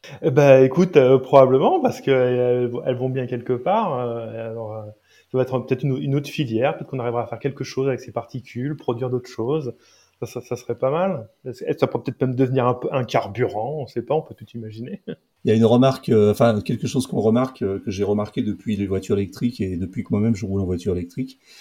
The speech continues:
Speaker 2: c'est que amusez-vous à regarder notamment les jantes, euh, les jantes bâtons, euh, parce que ça se voit plus sur ce type de jantes. C'est pour ça que je, je le mentionne. Sur les jantes bâtons, les grosses jantes bâtons des voitures électriques, des Tesla ou d'autres voitures.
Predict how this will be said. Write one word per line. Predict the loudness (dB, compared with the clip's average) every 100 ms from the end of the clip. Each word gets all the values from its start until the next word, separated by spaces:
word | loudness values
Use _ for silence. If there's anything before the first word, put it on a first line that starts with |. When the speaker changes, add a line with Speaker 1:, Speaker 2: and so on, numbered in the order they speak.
| -20 _
Speaker 2:
c'est | -10 -10
que | -6 -4 -4
amusez-vous | 2 4 6 6 4 4 2
à |
regarder | 2 2 0 2 4
notamment | 4 2 2 4 2
les |
jantes, | 0 0 -2 -2
euh, | -4 -2 -4
les | -4
jantes | -2 -2 2
bâtons, | 0 2 2 2 0
euh, | 0 -2 -2 -4
parce | -8 -6
que |
ça | -4
se | 0
voit | 0
plus | 0 -6
sur | -4 -4
ce | -6
type | -8 -6
de | -4
jantes. | -4 -6
C'est | -10
pour | _
ça | -10
que | -8
je, | -10 -14 -12
je | -8
le |
mentionne. | -6 -4 -2 -2 -4 -18 -20 -18
Sur | -6
les | -2
jantes | 0 2
bâtons, | 2 0 2 2 2
les | 0
grosses | -2 -2
jantes | 0 0
bâtons | -2 -2 -2
des | -2 -2
voitures | -4 -4
électriques, | -4 -6 -10 -6
des | -6
Tesla | -6 -8 -4 -2 0 0
ou | 0 -2 -4 -6 -8
d'autres | -10 -8 -4
voitures. | -4 0 -2